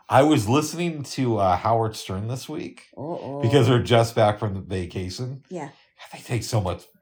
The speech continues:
Speaker 1: vacation time now.
Speaker 2: Well, how long are their vacations?
Speaker 1: They went on vacation at the end of June.
Speaker 2: Okay, wow.
Speaker 1: Yeah,
Speaker 2: That's
Speaker 1: for a
Speaker 2: a long
Speaker 1: radio
Speaker 2: time.
Speaker 1: show, that's a, a,
Speaker 2: That is a long
Speaker 1: extremely
Speaker 2: time. Usually, like, a person is gone for, like, a week.
Speaker 1: I know, but he's, like, super old and rich now.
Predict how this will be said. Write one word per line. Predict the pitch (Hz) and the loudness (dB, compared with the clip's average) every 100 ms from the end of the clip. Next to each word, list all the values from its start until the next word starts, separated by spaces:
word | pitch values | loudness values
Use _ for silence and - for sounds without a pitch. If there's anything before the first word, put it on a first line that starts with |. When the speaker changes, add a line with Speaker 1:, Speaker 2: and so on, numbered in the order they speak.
| _ - | _ -6
Speaker 1:
vacation | 95 90 - 87 - 87 | -4 -4 -4 -6 -6 -10
time | 85 85 | -10 -10
now. | 82 - | -10 -4
Speaker 2:
Well, | 240 | 2
how | 294 294 | 6 6
long | 277 285 | 6 4
are | |
their | 294 294 277 269 | 4 2 2 2
vacations? | 247 247 277 294 285 254 240 240 | 0 0 -2 -2 0 2 2 6
Speaker 1:
They | 135 165 | 6 6
went | 165 151 | 6 6
on | 147 127 | 4 4
vacation | 120 - 123 117 - 117 | 0 0 0 0 -2 -2
at | 95 | -2
the | 95 | -4
end | 92 87 | -4 -6
of | 85 | -8
June. | 87 - - _ _ | -10 -12 -18 _ _
Speaker 2:
Okay, | 208 214 190 - | -6 -6 -8 -8
wow. | 143 151 | -2 -2
Speaker 1:
Yeah, | - - - | -2 -6 -18
Speaker 2:
That's | 92 - | -8 4
Speaker 1:
for | 123 | 4
a | |
Speaker 2:
a | |
long | 113 | 6
Speaker 1:
radio | 131 127 107 | 4 4 4
Speaker 2:
time. | 92 | 2
Speaker 1:
show, | 101 | -2
that's | 92 95 98 | -2 -4 -6
a, | |
a, | 92 85 80 90 - | -8 -12 -12 -12 -6
Speaker 2:
That | 214 233 | 2 4
is | 269 | 6
a | 214 | 4
long | 190 190 | 2 0
Speaker 1:
extremely | 185 | -4
Speaker 2:
time. | 202 196 202 | -4 -4 -4
Usually, | 233 269 247 226 202 - | -4 -2 0 -2 -4 -4
like, | 190 190 | -6 -4
a | 185 | -8
person | 208 208 214 202 | -6 -8 -8 -10
is | 185 | -8
gone | 185 185 196 | -6 -6 -6
for, | 196 | -6
like, | 180 170 | -6 -6
a | 151 | -8
week. | 165 170 - _ | -8 -10 -12 _
Speaker 1:
I | 123 127 | 6 6
know, | 113 110 | 8 6
but | 127 | 4
he's, | 165 165 123 | 0 0 4
like, | 104 90 - - | 2 0 -12 -12
super | 113 - 120 110 95 | -8 -2 -2 0 -2
old | 87 87 87 | -2 -4 -6
and | 80 | -10
rich | 80 - - | -12 -14 -12
now. | 90 78 85 | -12 -12 -16